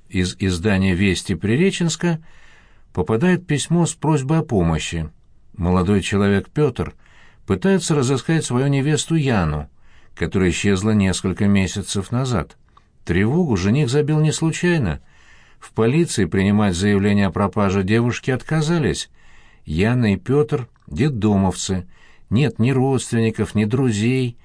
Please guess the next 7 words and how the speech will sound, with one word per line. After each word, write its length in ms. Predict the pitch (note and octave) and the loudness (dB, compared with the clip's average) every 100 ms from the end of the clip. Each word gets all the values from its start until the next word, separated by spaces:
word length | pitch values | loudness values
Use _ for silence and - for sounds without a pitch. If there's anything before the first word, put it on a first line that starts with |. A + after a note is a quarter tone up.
| - - - | -20 -20 -6
никого, 680 | F2+ A2+ - C3 D#3 D3+ D2 - - - - | -2 0 0 -2 0 0 -2 -8 -20 -20 -20
кого 360 | - F#2+ G2 A2 | -2 0 2 2
бы 120 | G#2+ | 4
могла 380 | G#2 G2 G#2 G2+ | 2 2 0 0
заинтересовать 880 | G#2+ G#2 G#2 G#2 - A2+ A2+ G#2 A2+ | 0 0 0 -2 0 0 0 0 -2
их 120 | G#2+ | -2
судьба. 520 | C#3 C3 C3 B2+ | -4 -4 -2 -2